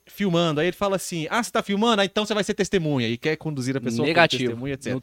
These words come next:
Speaker 2: Não, não tem essa.
Speaker 1: Por que que você acha que tem essa resistência?
Speaker 2: Pô, bem, eu acho que a gente tem que perguntar pra ele lá, né, meu
Speaker 1: <laughs>
Speaker 2: amigo? Porque não se sabe o motivo,
Speaker 1: Sim.
Speaker 2: né? E eu vejo, eu, eu,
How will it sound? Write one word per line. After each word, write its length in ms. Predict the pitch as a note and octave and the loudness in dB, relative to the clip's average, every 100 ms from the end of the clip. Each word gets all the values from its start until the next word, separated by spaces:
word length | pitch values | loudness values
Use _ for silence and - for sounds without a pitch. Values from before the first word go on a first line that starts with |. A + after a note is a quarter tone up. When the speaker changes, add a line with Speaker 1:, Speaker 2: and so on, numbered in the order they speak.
| _ | _
Speaker 2:
Não, 140 | B2+ C3 | -6 -6
não 60 | |
tem 200 | E3+ G3 | -4 -4
essa. 280 | B2 - - | -4 -6 -8
Speaker 1:
Por 120 | G3 A#3+ | -6 -4
que 80 | |
que 60 | A3+ | 0
você 80 | E3+ | 0
acha 200 | C3+ B2 | 0 -2
que 100 | - | -6
tem 160 | - A#2+ | -2 0
essa 160 | - | -2
resistência? 640 | A2+ A2 G#2+ - G2 - F#2 - - | -4 -6 -6 -8 -10 -10 -12 -14 -12
Speaker 2:
Pô, 80 | |
bem, 200 | A#3+ F3 | -6 -4
eu 60 | D#3 | -4
acho 140 | E3 | -4
que 60 | A3 | -4
a 20 | |
gente 140 | G#3+ A3 | -4 -4
tem 120 | A3+ | -4
que 60 | - | 2
perguntar 500 | C#4 F4+ - D4 B3 | 2 2 2 2 2
pra 200 | A#3+ A3 | 4 6
ele 240 | G#3 G#3 | 6 4
lá, 220 | D#3+ E3+ | 4 4
né, 180 | F#3+ G#3+ | 4 2
meu 160 | A3+ F#3 | 2 -2
Speaker 1:
<laughs> 60 | |
Speaker 2:
amigo? 240 | D3+ D3+ D#3 | 0 -2 -2
Porque 500 | A2+ A#3 B3+ G3+ F#3 G3+ | 0 2 4 2 -2 -4
não 160 | B3+ | -2
se 220 | - D4+ | 0 -2
sabe 460 | D4 - A#3+ C#4+ C#4+ | -2 -2 0 0 0
o 40 | |
motivo, 680 | C4 C4 - A3 B3 B3 G3 | -2 -2 -2 -4 -6 -6 -4
Speaker 1:
Sim. 200 | A#2 E2+ - - | -6 -6 -14 -6
Speaker 2:
né? 200 | E3 A3 | -4 -2
E 100 | G#3 | 0
eu 140 | A3+ | 0
vejo, 400 | F#3 F#3 A#3 E3 | 0 -2 -2 -2
eu, 180 | D3+ D#3+ - | -2 -2 -4
eu, 520 | E3 D#3 C#3 A#2 | -2 -2 -2 -6